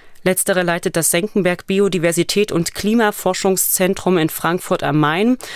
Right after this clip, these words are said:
und sie ist Professorin an der Goethe-Universität Frankfurt. Erforscht seit dreißig Jahren die Wechselwirkungen zwischen Mensch und Natur, die Bedeutung der Biodiversität und bekam dafür jüngst zweitausendeinundzwanzig, um genau zu sein,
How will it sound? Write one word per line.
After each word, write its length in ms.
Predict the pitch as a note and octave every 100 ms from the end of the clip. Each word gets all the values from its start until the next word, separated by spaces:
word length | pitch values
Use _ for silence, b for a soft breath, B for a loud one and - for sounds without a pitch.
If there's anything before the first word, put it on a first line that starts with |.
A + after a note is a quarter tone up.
| B B
und 200 | A3 B3
sie 100 | -
ist 200 | A3 -
Professorin 540 | - - G3+ G3+ G#3
an 140 | F3+ F3
der 80 | E3+
Goethe-Universität 1120 | F3+ G#3 - - D3+ C#3 C3+ D3 - C#3+ -
Frankfurt. 640 | - C#3+ - - - -
Erforscht 480 | D3+ - G#3 - -
seit 300 | - E3 -
dreißig 520 | - E3 G3 - F#3+
Jahren 440 | F3+ D#3+ G3 F#3+ F#3+ B B B -
die 140 | F#3
Wechselwirkungen 800 | F#3 F#3 - F#3 E3+ E3+ E3+ E3+
zwischen 400 | E3 - E3+ F3
Mensch 340 | E3 E3+ G#3 -
und 220 | F3 F3
Natur, 540 | E3 D3+ - A3+ A#3+
die 100 | G3
Bedeutung 680 | F3 F3 E3+ F#3+ - A3 G#3
der 140 | F3+
Biodiversität 1120 | E3+ F#3 F#3+ F#3+ F#3 E3 E3+ F3+ - F#3+ G3 - B B B B B
und 120 | F#3+
bekam 340 | F#3 - F3+
dafür 520 | E3+ F3 - A3+ A3+ -
jüngst 400 | G3 A#3 B3+ - -
zweitausendeinundzwanzig, 1200 | - D#3+ D#3+ D#3 - D#3 D3 - E3+ G3+ G3+
um 140 | - F#3
genau 260 | F3 D#3+
zu 160 | E3 F#3
sein, 320 | E3 D#3 E3